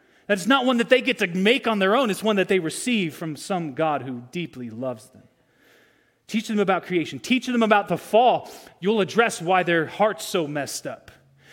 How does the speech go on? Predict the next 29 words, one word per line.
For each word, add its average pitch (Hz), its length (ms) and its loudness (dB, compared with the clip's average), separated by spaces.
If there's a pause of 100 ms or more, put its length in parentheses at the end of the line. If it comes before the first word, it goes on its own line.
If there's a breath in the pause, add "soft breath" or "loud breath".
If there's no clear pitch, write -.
and 180 140 0
why 185 100 6
the 175 80 2
world's 180 400 2
so 156 140 -4
crazy. 131 520 -8 (560 loud breath)
Teach 247 240 2
them 277 140 4
about 233 300 4
redemption, 196 680 2
and 165 100 0
that 233 180 2
helps 262 320 0
with 202 180 0 (200 loud breath)
relationships. 220 1120 2 (180 loud breath)
Teach 294 260 4
them 277 120 4
about 240 300 6
the 214 80 4
restoration 262 800 2
of 220 100 2
all 226 120 6
things, 233 320 2
and 202 80 4
that 226 180 2
gives 220 200 2
them 202 120 2
a 151 60 4
purpose. - 760 -2